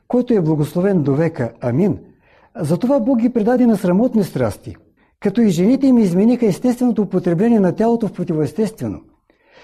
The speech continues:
Така и мъжете, като оставиха естественото отношение с женския пол, разпадиха се в страстта си един към друг, като вършиха безобразие мъж с мъж и приемаха в себе си заслуженото въздаяние за своето нечестие.“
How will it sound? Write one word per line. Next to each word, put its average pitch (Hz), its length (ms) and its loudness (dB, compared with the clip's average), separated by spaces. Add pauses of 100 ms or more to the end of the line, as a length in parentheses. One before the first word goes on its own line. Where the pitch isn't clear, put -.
(140)
Така 214 220 0
и 254 60 2
мъжете, 240 380 2
като 220 200 -2
оставиха 233 420 0
естественото 226 520 -2
отношение 190 460 0
с 165 140 -2
женския 190 500 -2
пол, 101 220 -4 (460)
разпадиха 233 580 0
се 233 140 0
в 190 140 2
страстта 160 400 -2
си 220 120 -2
един 190 280 0
към 170 160 0
друг, 180 300 -2 (500)
като 143 220 -2
вършиха 220 440 0
безобразие 180 840 0 (260)
мъж 147 240 -2
с - 240 -4
мъж 233 320 -2 (140)
и 147 100 -2
приемаха 185 520 -2
в 151 140 -2
себе 196 260 -2
си 165 260 -4 (280)
заслуженото 208 720 -2
въздаяние 156 520 0
за 135 120 -4
своето 135 340 -4
нечестие.“ 117 600 -6